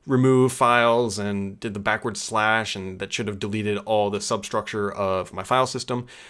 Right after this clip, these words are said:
But as Scott Hanselman pointed out to me, and thankfully Microsoft did this, the Linux root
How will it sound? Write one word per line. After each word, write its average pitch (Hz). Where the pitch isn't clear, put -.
But 127
as 131
Scott 113
Hanselman 123
pointed 120
out 117
to 117
me, 107
and 104
thankfully 123
Microsoft 104
did 127
this, 113
the 127
Linux 160
root 127